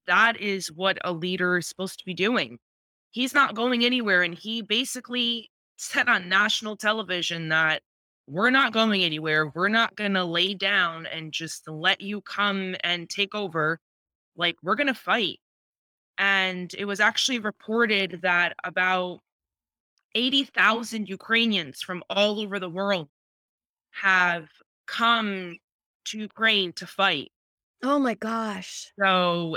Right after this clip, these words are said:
Speaker 1: it's not gonna be as easy as it was throughout history. It's not gonna be that easy this, this time.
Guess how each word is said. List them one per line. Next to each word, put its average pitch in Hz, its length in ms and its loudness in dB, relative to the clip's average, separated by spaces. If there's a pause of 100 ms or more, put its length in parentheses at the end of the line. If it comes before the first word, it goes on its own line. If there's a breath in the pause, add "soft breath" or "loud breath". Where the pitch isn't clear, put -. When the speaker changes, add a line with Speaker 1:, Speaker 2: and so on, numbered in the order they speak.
Speaker 1:
it's 196 540 -2
not 214 380 4
gonna 233 180 -4
be 208 200 -2
as 196 180 -2
easy 190 640 -4
as 165 540 2
it 170 200 -2
was 175 680 -2 (220)
throughout 175 280 0
history. 143 580 -6 (540)
It's 175 340 -10
not 180 440 2
gonna 175 200 -4
be 170 160 -4
that 165 180 -2
easy 156 320 -12
this, - 340 -14
this 151 220 -10
time. 135 360 -10